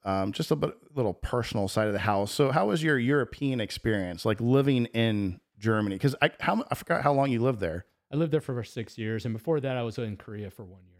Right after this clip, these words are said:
Speaker 1: There you
Speaker 2: So
Speaker 1: go. Yeah. So what did you think about learning overseas, and did that bring any kind of, like, pers-, personal experience or professional experience just to, that, that now you use, right, on a day-to-day basis?
Speaker 2: Um,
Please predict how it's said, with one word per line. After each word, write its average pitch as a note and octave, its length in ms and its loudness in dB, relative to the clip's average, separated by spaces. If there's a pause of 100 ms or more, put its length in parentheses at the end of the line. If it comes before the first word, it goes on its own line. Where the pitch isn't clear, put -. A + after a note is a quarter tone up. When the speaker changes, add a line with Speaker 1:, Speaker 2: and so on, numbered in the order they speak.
(100)
Speaker 1:
There C3+ 180 6
you G2 100 2
Speaker 2:
So - 20 -8
Speaker 1:
go. F#2+ 320 2
Yeah. D3 200 4
So F3 140 4
what G#3 100 6
did A#3 80 0
you A#3 60 0
think G3 200 2
about B2+ 520 4 (360)
learning C#3 400 6
overseas, A2+ 560 2
and G#2+ 100 2
did G#2+ 120 0
that A2+ 200 4
bring B2 200 2
any A#2+ 180 0
kind A2+ 240 0
of, G2+ 320 -2
like, G2+ 240 -2
pers-, - 280 -4 (180)
personal D3+ 380 2
experience A#2+ 520 0
or A2+ 60 -6
professional A2+ 460 -2
experience G#2+ 680 0
just - 220 -6 (420)
to, A#2+ 260 2
that, G#2 160 -4
that G2+ 160 -2
now G#2 80 0
you G#2+ 240 -4 (260)
use, G2 400 -6
right, F#2 180 0
on F#2+ 120 0
a F#2+ 40 -2
day-to-day F#2 300 0
basis? F2+ 560 -8 (580)
Speaker 2:
Um, F3+ 360 0